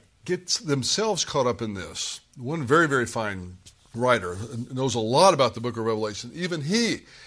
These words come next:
in the beginning of the chapter, will say these lukewarm people are people who are pr-, professed to be believers but aren't really believers. Two pages later, he catches himself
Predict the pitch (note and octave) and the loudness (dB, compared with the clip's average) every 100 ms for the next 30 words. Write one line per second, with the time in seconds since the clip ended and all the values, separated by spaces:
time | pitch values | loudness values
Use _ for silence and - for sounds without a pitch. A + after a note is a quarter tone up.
0 | - C#3 C3+ B2+ A#2+ D3 A3+ A#3+ D3+ A#2+ | -14 -6 -4 -2 -2 2 2 2 0 -2
1 | - C#3 G2 - F2 - - _ _ _ | 0 0 0 -4 -18 -18 -20 _ _ _
2 | _ _ C#3+ C#3+ - C#3+ C3+ A2+ D3+ C#3+ | _ _ -2 0 4 4 4 0 -2 0
3 | A2+ F#3 F#3 F3 E3 C#3 C#3+ - C#3+ C#3+ | 0 0 0 -2 -2 0 -2 0 0 0
4 | B2 E3+ C#3 C#3 B2+ - C3 C#3 - C3+ | -2 -2 0 2 0 0 -6 -6 -6 -6
5 | - F#3 G3 - D#3 C#3+ C#3 B2 B2 B2+ | 2 6 6 6 -2 0 0 0 0 0
6 | B2 B2+ A#2+ B2+ C3+ C3 C3 B2+ A2+ G#2+ | 0 -2 -4 -6 -4 -4 -2 -2 -2 0
7 | D3 D3+ G2+ - - - - _ - G3+ | 0 0 -4 -8 -14 -20 -20 _ -8 -6
8 | G3 G3 D3 C#3 D3+ G#3 D#3+ D3+ C#3 G3+ | 0 0 0 0 0 0 0 -2 -2 0
9 | A#3 A3+ F#3+ D#3 - A2 F2+ C#3+ - | 0 0 -2 -2 0 -2 -2 -6 -10